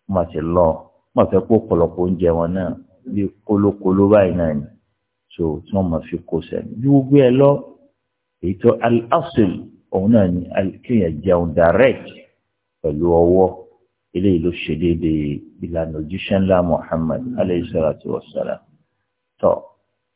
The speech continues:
àkíyèsí ẹlẹ́ẹ̀kejì, òun ni pé tí èèyàn bá lo ọwọ́ náà, kó jẹ́ pé ọwọ́ mẹ́ta báyìí. That is, tó bá ṣe wípé irú ìran oúnjẹ tí èèyàn ń jẹ,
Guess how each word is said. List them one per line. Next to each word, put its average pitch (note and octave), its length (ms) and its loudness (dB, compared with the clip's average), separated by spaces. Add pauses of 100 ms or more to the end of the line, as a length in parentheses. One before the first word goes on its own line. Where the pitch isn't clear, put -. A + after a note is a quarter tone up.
(460)
àkíyèsí A2+ 420 0
ẹlẹ́ẹ̀kejì, G2 640 2 (760)
òun F2+ 120 -2
ni F#2 80 -2
pé - 160 -2
tí A2+ 140 0
èèyàn F#2 180 4
bá D#2+ 120 2
lo E2 220 0
ọwọ́ F2+ 280 6
náà, F#2 220 2 (320)
kó - 140 -10
jẹ́ F2 200 -2
pé F#2+ 220 -4 (800)
ọwọ́ F2 240 0
mẹ́ta F#2 380 -2
báyìí. D2+ 380 0 (960)
That C#3+ 240 2
is, G#2 300 -2
tó - 160 -4
bá A#2+ 200 2
ṣe A#2 260 -2
wípé A#2 460 0 (960)
irú G#2+ 260 2
ìran F#2 260 4
oúnjẹ G2 420 4
tí G#2+ 180 -4
èèyàn E2+ 280 0
ń D#2+ 120 -6
jẹ, E2 220 -4